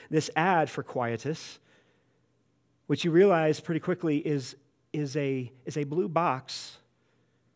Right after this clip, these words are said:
with whatever powder you sprinkle into a, a glass of water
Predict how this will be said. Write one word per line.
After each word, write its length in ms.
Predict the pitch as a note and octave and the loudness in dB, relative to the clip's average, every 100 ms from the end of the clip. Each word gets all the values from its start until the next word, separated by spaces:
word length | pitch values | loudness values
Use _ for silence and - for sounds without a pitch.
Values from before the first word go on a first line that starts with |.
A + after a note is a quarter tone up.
| _ | _
with 220 | C#3 C#3 C#3+ | -4 -2 0
whatever 560 | F3 G3 F3 E3 E3 - _ _ _ _ _ _ _ _ _ _ _ _ _ | 2 2 2 0 0 -6 _ _ _ _ _ _ _ _ _ _ _ _ _
powder 560 | - E3+ F3+ F3+ F3+ F#3 | -4 0 2 2 -2 -4
you 200 | C#3+ B2+ | -6 -6
sprinkle 420 | - F#3+ F3 E3+ | -2 -2 0 0
into 420 | F3 F3 F3 E3+ | -2 -2 -2 0
a, 40 | D#3+ | 0
a 400 | C3+ - B2+ B2+ - | -2 -4 -8 -8 -6
glass 340 | D3 E3 E3 | -2 0 -2
of 100 | D3+ | -6
water 540 | C3+ C3 D3+ E3+ F3 | -4 -2 -2 -4 -8